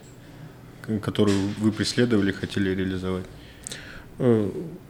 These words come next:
Speaker 2: тогда ещё не было книжки, вот это, она ещё не вышла на русском языке, фон Хайека, и, соответственно, не было интернета.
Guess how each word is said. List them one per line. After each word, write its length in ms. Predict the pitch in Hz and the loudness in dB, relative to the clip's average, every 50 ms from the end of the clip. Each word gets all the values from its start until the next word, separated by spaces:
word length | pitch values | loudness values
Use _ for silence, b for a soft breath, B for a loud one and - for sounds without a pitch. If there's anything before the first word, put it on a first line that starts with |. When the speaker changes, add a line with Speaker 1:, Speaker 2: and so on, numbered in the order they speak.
| - - | -2 0
Speaker 2:
тогда 260 | - 165 160 165 220 | 2 4 8 10 10
ещё 260 | 226 233 - - - | 10 10 8 8 8
не 160 | 208 226 254 254 | 10 10 10 10
было 260 | 226 220 196 170 165 | 10 12 12 12 10
книжки, 580 | 180 - - 175 160 147 - - - - 123 | 10 6 6 8 8 8 6 4 4 4 4
вот 260 | 117 110 113 110 - - | 6 6 4 2 2 0
это, 200 | 113 - - 120 | 0 2 0 0
она 180 | 117 123 120 | 2 4 2
ещё 220 | 117 117 - - 127 | 2 2 0 -2 0
не 80 | 127 123 | 0 2
вышла 320 | 151 185 180 - - 156 | 2 2 2 2 0 0
на 160 | 123 117 117 | 2 2 2
русском 380 | 110 113 104 - - 127 113 107 | 2 0 -2 -2 -4 -2 -2 -2
языке, 340 | 104 113 104 - - 113 104 B B B B B B B - - - | -2 -2 -4 -2 -2 -4 -4 B B B B B B B -8 0 2
фон 140 | 135 131 | 2 2
Хайека, 600 | 127 - - 190 226 240 240 233 - - 160 139 | 4 6 8 10 10 10 8 8 6 6 8 8
и, 220 | 131 127 120 113 107 | 10 10 8 8 6
соответственно, 540 | - - 135 131 - 135 123 - - 120 113 | 4 4 2 6 6 6 6 6 4 4 4
не 100 | 117 113 | 4 4
было 220 | 107 110 113 113 | 4 4 4 2
интернета. 800 | 110 104 - - 120 127 147 160 185 196 190 196 - 160 139 B | 2 2 2 4 4 6 8 10 10 10 8 8 6 4 4 B